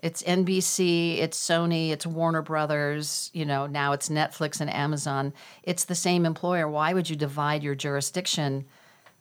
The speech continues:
for political reasons when what people really needed was one union to speak for everybody? The future was so clear because the future was podcasts,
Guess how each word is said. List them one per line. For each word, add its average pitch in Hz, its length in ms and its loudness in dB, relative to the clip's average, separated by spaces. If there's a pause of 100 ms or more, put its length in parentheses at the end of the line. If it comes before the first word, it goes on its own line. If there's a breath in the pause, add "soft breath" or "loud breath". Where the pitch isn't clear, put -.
for - 240 -2
political 185 480 0
reasons 135 560 0
when 147 220 0
what 143 280 0
people 190 280 -2
really 185 240 4
needed 135 460 -2
was 139 180 -2
one 151 220 0
union 147 260 0
to 135 80 -2
speak 139 260 -4
for - 140 -6
everybody? 120 580 -4 (300 soft breath)
The 175 160 0
future 180 720 -2
was 160 180 -2
so 220 300 2
clear - 760 -2 (180)
because 170 340 0
the 185 120 -2
future 175 760 -2 (380 loud breath)
was 156 180 0 (380)
podcasts, 190 880 0